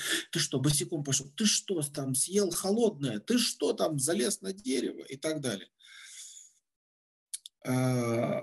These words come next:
по-, почему женщина так ведет, может вести себя в отношении своего сына подсознательно? Потому что, скорее всего, она не получила достаточно опеки в детстве и пытается дать своему сыну то, что ей не хватало.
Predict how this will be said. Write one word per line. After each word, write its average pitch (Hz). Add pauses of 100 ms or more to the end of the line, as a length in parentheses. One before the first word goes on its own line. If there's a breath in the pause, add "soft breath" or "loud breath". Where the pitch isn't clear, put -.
по-, - (480)
почему 185
женщина 165
так 143
ведет, 139
может 135
вести 131
себя 110
в 107
отношении 113
своего 110
сына 107 (380)
подсознательно? 113
Потому 135
что, 139 (2250 loud breath)
скорее 143
всего, 185 (680)
она 135
не 151
получила 143
достаточно 135
опеки 127
в 110
детстве 117 (600)
и -
пытается 151
дать 151
своему 143
сыну 214
то, 202
что 185
ей 175
не 170
хватало. 143